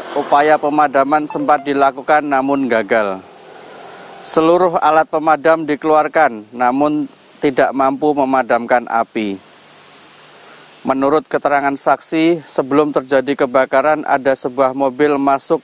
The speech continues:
untuk mengisi B B M. Setelah itu, terdengar suara ledakan yang diikuti kobaran api.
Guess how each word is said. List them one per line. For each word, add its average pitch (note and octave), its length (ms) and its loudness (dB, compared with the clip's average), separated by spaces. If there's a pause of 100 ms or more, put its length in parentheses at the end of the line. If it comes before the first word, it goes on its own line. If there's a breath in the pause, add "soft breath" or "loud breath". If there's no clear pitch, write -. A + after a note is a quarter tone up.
untuk C3+ 320 -2
mengisi C3 480 -2
B B2 80 2
B A2 160 -2
M. G2 320 -2 (1120 loud breath)
Setelah D#3 480 2
itu, F3+ 400 2
terdengar D3 560 0
suara D3 320 2
ledakan C#3 640 0
yang B2 160 0
diikuti B2+ 560 -2
kobaran A#2 560 0
api. G#2+ 480 -4